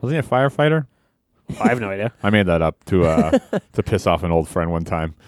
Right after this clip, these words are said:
Speaker 2: That Ovechkin was a firefighter?
Speaker 1: No. Do you remember, uh, we had a friend who's, like, the type of friend that always wants to one-up you. Um,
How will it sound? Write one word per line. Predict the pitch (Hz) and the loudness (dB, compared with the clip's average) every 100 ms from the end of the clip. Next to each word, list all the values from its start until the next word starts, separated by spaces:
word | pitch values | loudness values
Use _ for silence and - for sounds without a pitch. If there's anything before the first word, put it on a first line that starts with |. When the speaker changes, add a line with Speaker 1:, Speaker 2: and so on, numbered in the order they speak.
| - | -6
Speaker 2:
That | - 117 | -2 0
Ovechkin | 127 120 - 139 | 0 0 -2 -4
was | 117 | -4
a | |
firefighter? | 107 110 135 165 180 - | -2 -2 0 -2 -2 -4
Speaker 1:
No. | 113 110 104 | 0 2 2
Do | 98 | 0
you | 104 | -2
remember, | 104 117 120 117 | 0 0 0 2
uh, | 107 98 90 87 _ _ - - - | 2 2 0 -4 _ _ -20 -18 -4
we | 107 | 0
had | 127 113 | 2 0
a | |
friend | - 92 87 85 | -2 -2 -2 -4
who's, | 95 87 | -4 -2
like, | 85 82 - _ - | -2 -2 -8 _ -12
the | 104 | -4
type | 117 92 | -2 -2
of | 87 | -2
friend | 95 87 | -2 0
that | 85 - - | -2 -2 0
always | 92 92 95 | 2 2 0
wants | 90 - | -4 -2
to | |
one-up | 95 85 85 107 | 0 0 0 0
you. | 107 - _ _ _ _ _ - | -4 -4 _ _ _ _ _ -4
Um, | 85 80 78 80 | -2 0 -2 -6